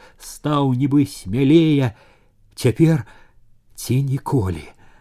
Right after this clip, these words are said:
Адагнаў усё і, не разважаючы больш, не вагаючыся,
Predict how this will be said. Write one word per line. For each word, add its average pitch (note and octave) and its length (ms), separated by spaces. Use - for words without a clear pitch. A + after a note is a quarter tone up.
Адагнаў C#3+ 800
усё D3 400
і, C#3+ 160
не C#3+ 160
разважаючы C#3+ 960
больш, D3+ 320
не F2+ 260
вагаючыся, D3+ 960